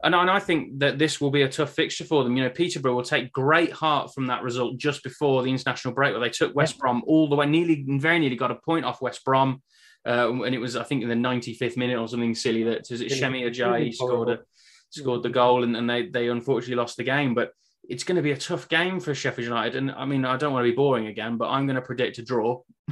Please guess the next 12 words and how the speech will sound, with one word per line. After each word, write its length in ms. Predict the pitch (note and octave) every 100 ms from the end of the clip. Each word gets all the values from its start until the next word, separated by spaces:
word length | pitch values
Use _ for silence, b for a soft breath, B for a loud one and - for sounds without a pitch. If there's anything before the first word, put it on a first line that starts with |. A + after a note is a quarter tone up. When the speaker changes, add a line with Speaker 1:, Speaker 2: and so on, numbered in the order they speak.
| - -
Speaker 1:
<laughs> 0 | - G3+ - G#3 B B B B
And 140 | - D#3+
I 80 | E3
think 180 | F#3+
it's 100 | E3+
gonna 160 | C#3+ E3+
be 100 | E3
nil-nil. 520 | E3 E3+ F3 F3 - _ _ _ _ _ -
And 120 | B2
that'll 160 | C3 B2+
be 100 | B2
that. 280 | C3+ A#2